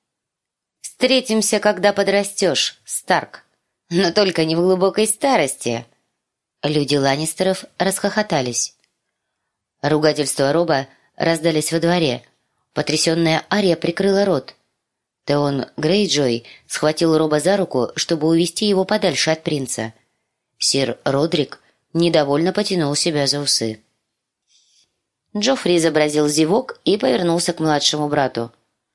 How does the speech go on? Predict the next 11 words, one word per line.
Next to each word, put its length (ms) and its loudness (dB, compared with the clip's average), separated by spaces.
"Пошли, 760 0
Томен", 560 0
сказал 540 -2
он. 200 -4
"Время 420 4
игр 500 0
закончено. 1080 0
Пусть 480 -2
дети 880 -2
развлекаются". 1080 0
Ланнистеры 800 0